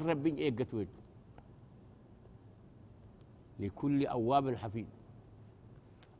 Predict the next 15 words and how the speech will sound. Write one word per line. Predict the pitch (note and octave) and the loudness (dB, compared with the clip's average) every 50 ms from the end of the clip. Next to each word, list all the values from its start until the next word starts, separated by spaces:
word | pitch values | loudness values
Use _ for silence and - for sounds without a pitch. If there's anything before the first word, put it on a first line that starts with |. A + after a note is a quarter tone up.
| - - | -6 -4
ادخلوها | C3 B2+ G#2+ G2 - C#3+ E3 F3+ E3+ D#3+ D#3 C#3+ | -2 -2 -2 -2 0 2 4 4 6 6 6 4
بسلام، | C3 C#3 C3 A#2 C3 C3 C#3+ D#3+ E3 D3+ C#3+ | 4 4 0 0 0 0 2 2 2 2 2
ذلك | B2 A2 G#2 C3+ D#3+ F3+ E3+ C3 - | 2 2 2 0 0 -2 -4 -4 -4
يوم | C#3+ C#3 C3 A#2+ | -4 -4 -4 -4
الخلود." | A2 - - A2 G#2+ G2 F#2 - - - - - - - - - A2 | -4 -4 -4 -4 -4 -6 -6 -10 -14 -20 -20 -20 -20 -20 -14 -8 -6
Nagayaan | G#2+ G#2 A#2+ C3 B2+ A#2 G#2+ | -4 0 2 2 2 2 0
seenaa. | G#2 - B2 A#2+ A#2+ A#2 G2 E2 - - - - - - - - | -2 -2 -2 -2 -2 -2 -6 -8 -10 -16 -20 -20 -20 -20 -14 -8
Guyyaan | A2 A2 A#2 B2 A#2+ A#2 | -4 -2 0 0 2 2
guyyaa | A2+ A2+ A#2 A2+ | 2 2 2 2
keessa | - A#2+ A2 - | 0 -4 -6 -6
ta'utti. | - B2 A2+ - - G#2 F#2+ G2 F#2 F2 - - - - - - - - - - - - - - - - - - - - - - - - | -6 -6 -6 -6 -6 -8 -8 -8 -10 -12 -14 -8 -4 -4 -4 -4 -6 -20 -20 -20 -20 -20 -20 -20 -20 -20 -20 -20 -20 -20 -20 -12 -4 2
"لهم | B2+ D3+ F3 G3+ G#3+ G#3 | 4 6 8 8 10 12
ما | A3 A3 A3 A3 | 12 12 12 12
يشاءون | G#3 - - G#3 G#3+ A3 A3+ A3+ A3 A3 | 12 12 12 12 12 12 12 12 12 10
فيها." | F#3 D#3+ A3+ A#3 A3 G#3+ F#3+ D3 B2 | 8 8 10 12 12 12 12 12 10